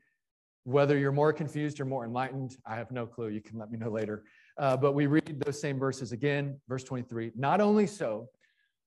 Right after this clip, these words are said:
but we ourselves, who have the first fruits of the Spirit, groan inwardly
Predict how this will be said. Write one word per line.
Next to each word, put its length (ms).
but 200
we 280
ourselves, 880
who 80
have 240
the 100
first 300
fruits 300
of 80
the 60
Spirit, 420
groan 640
inwardly 760